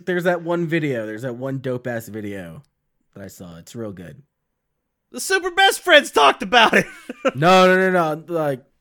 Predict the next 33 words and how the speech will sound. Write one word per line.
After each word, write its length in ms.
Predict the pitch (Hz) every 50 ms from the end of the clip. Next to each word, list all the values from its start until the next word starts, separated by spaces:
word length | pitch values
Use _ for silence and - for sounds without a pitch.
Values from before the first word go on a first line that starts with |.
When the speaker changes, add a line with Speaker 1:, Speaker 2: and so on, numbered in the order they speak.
| _ _
Speaker 1:
the, 440 | 160 156 143 143 139 135 131 120 - _ _ _ _ _ _ _ _ _ _ _ _ _ _
I'll 120 | - 127 131
show 180 | - - 117
it 80 | 101 92
to 80 | - 101
you 80 | 95 87
later. 300 | 80 82 80 71 - _ _ _ _ _ _ _ _ _ _ _ _ _ _ _
Speaker 2:
Gotcha, 360 | 107 107 98 95 - - 95
gotcha. 360 | 87 90 85 82 _ _ 85
But 120 | 82 87 110
Speaker 1:
It's, 140 | 117 - -
it's 220 | 104 123 - -
real 160 | 104 98 87
good. 160 | - 151 135
Speaker 2:
it 80 | 135 147
is 160 | 196 240 208
a 60 | 247
little, 240 | 262 269 269 269 247 196
it's 180 | 202 226 - -
a 60 | 240
little 240 | 247 247 254 254 240
weird. 240 | 240 220 185 180
It's 140 | 190 185 -
been 120 | 226 247 226
happening 340 | 247 254 247 - 254 254
with 100 | 240 233
Megavisions 540 | 208 220 220 202 185 170 156 151 143 156 156 156
as 140 | 165 175
well. 300 | 170 165 127 110 110 135 _ _ _ _ _ _ _ _ _
Speaker 1:
Yep. 260 | - 113 127 143 151
Speaker 2:
Just 160 | - 143 143 -
seems 300 | - 170 170 180 185 175
weird. 400 | 180 196 196 170 143 139 147 165